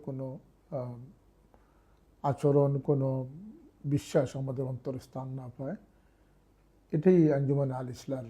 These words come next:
সবচেয়ে বড় বৈশিষ্ট্য, যে এই বেয়াদবি থেকে আমরা মুক্ত থাকব, সহি আকিদা, ইমানের, আহ, ইমানে বিশ্বাসী হব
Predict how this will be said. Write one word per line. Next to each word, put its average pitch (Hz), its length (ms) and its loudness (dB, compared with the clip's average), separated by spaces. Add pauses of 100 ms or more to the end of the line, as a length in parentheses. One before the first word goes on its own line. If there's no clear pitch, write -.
(380)
সবচেয়ে 139 400 -2
বড় 127 200 -2
বৈশিষ্ট্য, 135 640 -4 (920)
যে - 60 -2
এই 160 260 6
বেয়াদবি 143 500 6
থেকে 160 420 4
আমরা 139 260 2
মুক্ত 131 340 -6
থাকব, 143 520 -2 (960)
সহি 147 640 6
আকিদা, 143 640 2
ইমানের, 143 540 0 (840)
আহ, 151 400 -12
ইমানে 139 480 0
বিশ্বাসী 139 520 -2
হব 147 340 -2